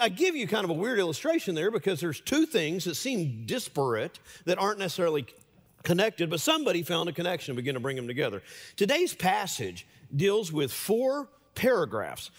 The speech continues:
These four paragraphs jump from, it's a part of a story, but when in, in preaching, I have to,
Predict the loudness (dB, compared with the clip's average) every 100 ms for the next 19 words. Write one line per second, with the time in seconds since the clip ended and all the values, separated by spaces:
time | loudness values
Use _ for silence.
0 | -6 -2 0 -2 0 2 2 2 0 2
1 | 0 -2 -6 -2 0 0 -4 -2 0 -2
2 | -8 -4 0 0 2 2 2 -4 -6 0
3 | 2 2 -2 -10 -18 -16 -2 -2 0 0
4 | 0 -6 -2 -2 0 -2 0 0 0 -2
5 | -2 -2 -2 -4 -6